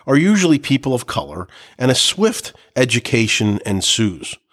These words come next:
No matter how arrogant they think that they are, you know, when they're on their outside, and how much they look down on people like this in, in real life, the wives and girlfriends of other inmates,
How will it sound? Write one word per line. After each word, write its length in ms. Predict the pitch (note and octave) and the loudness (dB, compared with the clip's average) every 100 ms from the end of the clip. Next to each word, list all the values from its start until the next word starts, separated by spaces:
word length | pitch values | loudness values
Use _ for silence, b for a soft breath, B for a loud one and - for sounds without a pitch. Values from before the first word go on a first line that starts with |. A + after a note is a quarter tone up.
| b b | b b
No 60 | A2+ | 0
matter 180 | C3 C#3 | 2 2
how 200 | E3+ F#3+ | 0 -2
arrogant 600 | - D#3 E3+ D#3 G2+ G2+ | 0 2 4 2 2 -2
they 140 | - G2 | 0 -2
think 340 | - C3 B2+ | 0 0 2
that 160 | A#2 - | 0 0
they 160 | F#2+ | -2
are, 420 | E2+ A#2 F#2 C#2 - b b b b b | 0 0 2 -2 -10 b b b b b
you 100 | A#2 | 2
know, 80 | F#2+ | 4
when 140 | G2 | 4
they're 180 | F#2+ F#2 | 2 2
on 80 | F#2 | 0
their 140 | F2+ | -2
outside, 760 | A2+ D#3+ - - - - - G#2 b b b b | 0 0 0 -4 -4 -10 -16 -18 b b b b
and 120 | G#2+ | 0
how 140 | C3 | 2
much 180 | C3+ B2 | 2 2
they 100 | A#2 | 2
look 360 | A2 B2+ C#3+ - | 4 2 0 2
down 360 | B2 C#3 D3 | 4 6 6
on 160 | G#2 F2+ | 4 0
people 320 | - F#2 G2 | -4 -4 -2
like 220 | F#2+ F#2 | -2 -2
this 320 | G2 G2 - | -4 -2 -2
in, 180 | G2 F2+ | -2 -4
in 340 | F#2+ F#2 F2+ F2+ | -4 -6 -6 -2
real 280 | G#2 F#2 | -2 -2
life, 320 | G2 G#2 G2 - | -2 -2 -4 -4
the 80 | |
wives 400 | F2 F2+ F#2+ F2+ | -4 -2 -2 -2
and 100 | F#2 | -6
girlfriends 540 | E2 F2+ F#2+ - E2 D#2+ | -6 -6 -6 -6 -8 -10
of 100 | E2 | -10
other 220 | E2+ F2 | -10 -4
inmates, 500 | C3+ C3 E2+ F2+ - | 0 0 -2 -8 -14